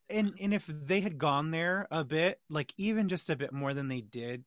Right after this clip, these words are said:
his, the misogyny would have been more digestible. But I also just, like, for the show that's all about empowering your lead female, I just, there were some comments that I was like,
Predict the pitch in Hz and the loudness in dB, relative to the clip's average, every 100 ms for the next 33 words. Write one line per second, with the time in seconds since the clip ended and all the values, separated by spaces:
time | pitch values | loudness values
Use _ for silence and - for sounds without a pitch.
0 | - 143 123 135 135 135 143 131 131 147 | -6 -6 -6 -4 -4 0 2 2 2 0
1 | 147 143 - _ _ _ 120 113 131 139 | 0 -2 -10 _ _ _ -12 -4 0 0
2 | 120 143 139 127 123 123 117 107 107 110 | 2 2 2 0 0 2 0 0 -6 -6
3 | - 120 135 123 135 139 170 - 196 185 | -6 -4 -4 -2 0 2 0 0 -4 -4
4 | - 190 165 - - - - _ _ _ | -4 -2 -2 -4 -20 -20 -20 _ _ _
5 | _ 190 185 - - - 156 156 180 165 | _ -2 0 0 -2 2 2 4 0 -2
6 | 139 - 123 135 139 127 127 131 123 - | -2 2 2 2 2 2 2 0 -8 -8
7 | - 113 127 127 139 135 139 139 143 135 | -4 -2 0 -2 -2 -2 -2 -4 -6 -6
8 | 139 139 151 156 - 131 139 - - - | -6 -2 0 0 0 -4 -4 -6 -12 -20
9 | _ _ 170 196 151 - 123 117 - 117 | _ _ 2 4 2 0 -4 -6 -4 -2
10 | 131 131 - 113 110 110 - 110 110 - | -2 -4 -4 -2 -2 -4 -4 -4 -6 -12